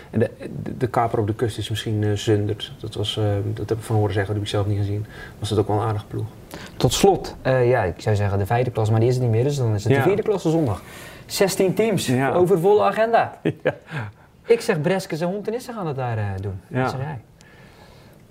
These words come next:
Speaker 1: Ja, ik weet het niet zo goed. Het is, eh, het, het is, het, het is zo'n bijzonder klasje. Daar gaan zulke gekke dingen gebeuren. Eigenlijk,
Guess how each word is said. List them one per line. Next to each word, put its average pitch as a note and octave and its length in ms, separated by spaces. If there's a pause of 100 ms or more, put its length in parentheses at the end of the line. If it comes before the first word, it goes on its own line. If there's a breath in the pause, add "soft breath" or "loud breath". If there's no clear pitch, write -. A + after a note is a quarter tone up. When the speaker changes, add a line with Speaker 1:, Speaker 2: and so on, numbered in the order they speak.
(640)
Speaker 1:
Ja, - 160
ik C#3 100
weet C#3 160
het A2+ 100
niet A#2 100
zo B2+ 100
goed. B2 240
Het A2 120
is, B2 140
eh, C3 200
het, C#3 160
het C#3 160
is, B2 120
het, C#3 200
het C3+ 180
is C#3+ 100
zo'n D#3+ 160
bijzonder D#3 360
klasje. C#3+ 340
Daar C3 100
gaan D3 140
zulke D#3 180
gekke D#3 260
dingen D3 240
gebeuren. C3+ 460
Eigenlijk, C3+ 380